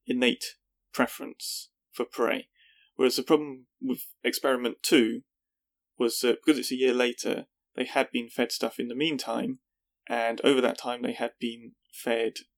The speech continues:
mostly mice, but a little bit of quail and a tiny bit of fish.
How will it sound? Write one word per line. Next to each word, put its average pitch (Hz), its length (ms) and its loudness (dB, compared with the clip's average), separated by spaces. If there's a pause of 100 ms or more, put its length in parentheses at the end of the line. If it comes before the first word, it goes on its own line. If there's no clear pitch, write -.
(260)
mostly 131 420 0
mice, 113 560 -4 (240)
but 120 80 2
a 120 60 4
little 127 180 4
bit 131 140 4
of - 60 -10
quail 117 520 -4
and 120 80 -6
a 117 60 -2
tiny 120 260 0
bit - 140 0
of - 60 -12
fish. - 360 -6